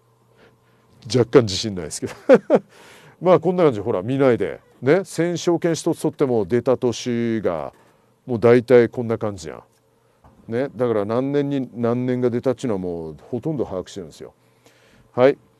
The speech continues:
で、えーと、次に、えー、あのー、ステータス。あ、これはね、あの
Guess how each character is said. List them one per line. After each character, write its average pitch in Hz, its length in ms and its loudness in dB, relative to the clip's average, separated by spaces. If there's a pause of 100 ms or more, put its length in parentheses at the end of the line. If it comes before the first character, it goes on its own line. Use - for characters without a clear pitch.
(240)
で、 165 720 6 (100)
え 135 240 8
ー - 20 6
と、 131 200 -2
次 135 260 -2
に、 107 100 0
え 95 260 -2 (180)
ー、 98 920 -2 (1300)
あ 92 200 -10
の 85 680 -12 (840)
ー、 - 20 -20
ス - 140 -20
テ 135 160 -2
ー 123 40 -6
タ 120 140 -6
ス。 131 240 -12 (840)
あ、 135 140 0
こ 180 140 -4
れ 226 80 4
は 180 60 0
ね、 98 320 -2 (120)
あ 123 160 -4
の 120 680 -2